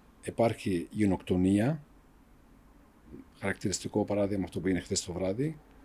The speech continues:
Σκοτώνεις πεντακόσια άτομα έτσι στα καλά καθόμενα, γενικόπαιδα. Δεν γίνεται αυτό. Αυτό είναι γενοκτονία.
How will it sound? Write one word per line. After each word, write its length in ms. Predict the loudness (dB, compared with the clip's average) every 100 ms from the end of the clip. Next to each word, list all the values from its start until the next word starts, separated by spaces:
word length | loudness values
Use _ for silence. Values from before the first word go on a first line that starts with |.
| -6
Σκοτώνεις 500 | 2 6 10 10 10
πεντακόσια 500 | 8 8 6 4 4
άτομα 320 | 2 0 0
έτσι 200 | -2 -4
στα 100 | -6
καλά 220 | -6 -8 -8
καθόμενα, 380 | -10 -14 -18 -20 -20 _ _ -20 _ 0
γενικόπαιδα. 640 | 4 4 2 0 -2 -10 -20 -20 -20 -10
Δεν 140 | 0 6
γίνεται 340 | 10 10 8
αυτό. 200 | 2 -4
Αυτό 180 | 2 8
είναι 80 | 12
γενοκτονία. 760 | 12 10 8 8 8 6 0